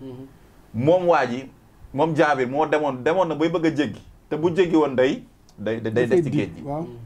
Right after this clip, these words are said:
Speaker 2: La ko góor ga waxoon ni ko, "Bul jiite yoon boo xamul." Yaa ngi dégg? Même ba ci sax, ci xam-xam dañ la koy jàngal. "Wala yafal du dagan, lahu du ñeel am mukallaf, an yafala muy jëf,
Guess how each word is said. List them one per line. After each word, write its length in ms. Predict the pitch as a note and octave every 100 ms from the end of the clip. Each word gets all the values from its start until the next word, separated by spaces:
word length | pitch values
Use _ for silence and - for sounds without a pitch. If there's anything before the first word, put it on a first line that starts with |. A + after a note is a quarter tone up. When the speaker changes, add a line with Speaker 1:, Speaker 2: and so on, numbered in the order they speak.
| -
Speaker 2:
La 120 | C3+
ko 80 | F3
góor 160 | E3 C#3+
ga 100 | C3+
waxoon 240 | C3 B2
ni 80 | A#2
ko, 100 | A#2+
"Bul 200 | A2+ A#2
jiite 160 | B2 A2
yoon 140 | G2 F#2
boo 120 | F2
xamul." 240 | - - - - - - - - _ - - - - - - - - - - - - - - F2+
Yaa 60 |
ngi 60 | A2+
dégg? 180 | A2+ D#2 - - -
Même 180 | C#3+ E3+
ba 100 | F#3+
ci 80 | D3
sax, 180 | D#3+ - - - - _ -
ci 100 | D#3
xam-xam 320 | D#3+ D3+ B2
dañ 120 | A#2
la 80 | A2+
koy 140 | G2+
jàngal. 320 | F#2+ F2 E2+ - - - -
"Wala 240 | A#2+ C3+
yafal 300 | D3 D3+ B2+
du 80 | A#2
dagan, 360 | A#2 A2 G#2+ A2+ - -
lahu 260 | A#2+ B2+ A#2+
du 120 | A#2
ñeel 200 | B2+ A#2
am 140 | A#2+
mukallaf, 460 | A2+ A2+ G#2+ G2 - - - -
an 120 | A#2+
yafala 380 | A#2 A#2+ A2 G#2
muy 200 | G#2+ G2+
jëf, 180 | G2